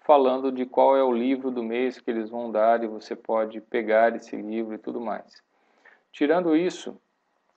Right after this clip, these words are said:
você pode selecionar alguns outros recursos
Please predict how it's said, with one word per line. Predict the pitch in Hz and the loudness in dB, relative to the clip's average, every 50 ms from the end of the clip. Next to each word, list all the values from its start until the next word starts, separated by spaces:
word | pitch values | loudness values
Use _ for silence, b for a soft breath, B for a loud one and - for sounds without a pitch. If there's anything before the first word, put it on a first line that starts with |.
| _ | _
você | - 135 120 - - 120 | -10 -10 -6 -4 -6 -2
pode | - - 123 120 120 117 110 | 4 6 6 6 6 4 0
selecionar | - - 120 117 113 - - 120 113 113 123 131 135 | -4 -2 -2 -2 -2 -4 -6 -4 0 2 4 4 4
alguns | 127 117 113 117 117 113 | 4 2 0 -4 -6 -2
outros | 117 107 107 107 - - | -2 -2 -2 -2 -4 -6
recursos | 151 151 147 - 139 139 151 147 - 175 160 - - - | -6 -6 -4 -2 -2 -2 -2 -2 -4 -8 -10 -10 -14 -20